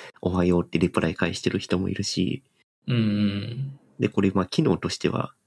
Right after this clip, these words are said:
Speaker 1: あの、Twitterのリストと同じ機能だと思うんですけど。
Speaker 2: うんうん。
Speaker 1: でもリストって、リストもやっぱり自分で意図的に、そのリストに追加するとかしないと、タイムラインは作れないわけじゃないですか。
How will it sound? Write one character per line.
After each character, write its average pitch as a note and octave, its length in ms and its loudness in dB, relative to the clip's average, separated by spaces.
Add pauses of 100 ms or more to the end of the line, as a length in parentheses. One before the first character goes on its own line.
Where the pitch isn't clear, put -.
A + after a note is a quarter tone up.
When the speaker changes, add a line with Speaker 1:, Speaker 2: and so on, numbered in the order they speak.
(260)
Speaker 1:
あ F#2+ 80 -2
の、 G2 140 0
Twitter G#2+ 360 0
の G#2 100 2
リ F#2+ 100 4
ス - 120 0
ト B2 120 2
と - 240 0
同 G#2+ 180 2
じ G2 280 2
機 - 140 2
能 E2+ 120 4
だ G2 80 0
と - 140 -4
思 F2+ 160 0
う F#2+ 40 0
ん F#2+ 60 -2
で G#2 60 -4
す - 100 -8
け F#2+ 120 -2
ど。 G2 240 0 (280)
Speaker 2:
う B2 60 -4
ん - 20 0
う A#2+ 40 2
ん。 G#2+ 600 0 (440)
Speaker 1:
で A#2+ 60 6
も F2 80 2
リ F2 140 2
ス - 100 -6
ト B2 80 4
っ - 40 -12
て、 - 320 0 (540)
リ G2+ 100 0
ス - 80 -6
ト - 80 2
も B2 80 6
や B2 80 4
っ B2+ 40 -6
ぱ - 80 -4
り E2 80 0
自 F#2 120 0
分 A2 160 4
で - 120 0
意 - 60 -2
図 G#2 120 2
的 G#2 220 2
に、 G2+ 260 0 (320)
そ - 100 -2
の F2 220 2
リ F2+ 140 0
ス - 80 -8
ト G2+ 100 2
に F#2 100 0
追 F2 200 0
加 - 100 -2
す - 100 0
る E2 120 0
と - 80 -10
か - 100 -8
し - 140 0
な F2 60 4
い E2+ 80 -2
と、 - 280 -2 (180)
タ - 120 0
イ F#2 40 4
ム F2+ 80 4
ラ F2+ 80 2
イ E2+ 80 0
ン D#2+ 40 -2
は D2+ 120 -4
作 - 180 -2
れ F2 60 4
な - 100 0
い A1 60 2
わ - 80 -2
け - 100 -12
じ A#2+ 80 -2
ゃ - 40 -4
な F#2+ 60 -2
い F#2+ 60 -2
で - 80 -4
す - 100 -8
か。 C3+ 180 -4